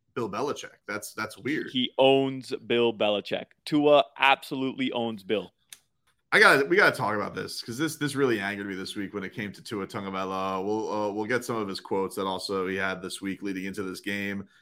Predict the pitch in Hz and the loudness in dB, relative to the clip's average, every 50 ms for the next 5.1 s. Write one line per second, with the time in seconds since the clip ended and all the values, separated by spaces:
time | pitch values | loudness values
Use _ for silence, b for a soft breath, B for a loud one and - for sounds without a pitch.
0 | b b b - 127 123 120 123 - - 135 117 117 117 107 104 113 113 113 110 | b b b -2 -2 0 0 0 0 2 4 4 4 4 4 2 0 0 0 -2
1 | - - 101 - - 123 123 107 113 107 - 131 110 107 110 110 110 110 110 104 | -4 -8 -8 -4 -2 -2 0 0 -2 -2 2 2 4 4 4 2 0 -2 -4 -2
2 | 76 107 120 120 117 107 113 - - 117 113 110 107 - 107 98 101 110 110 101 | 2 4 6 6 6 4 2 0 2 2 2 2 0 -2 -4 -2 -2 -2 -2 -4
3 | - 104 104 104 107 101 - - 139 139 120 117 - - 120 101 92 87 - - | -4 -2 -2 -2 -2 -2 2 2 4 4 4 0 -2 -2 0 0 0 -2 -4 -8
4 | - 110 107 101 98 107 98 - 98 95 - - 95 101 101 98 - - - - | -10 -8 -8 -4 -4 -4 -2 -2 -2 -4 -4 -4 -4 -4 -4 -4 -4 -6 -10 -10
5 | - - | -12 -14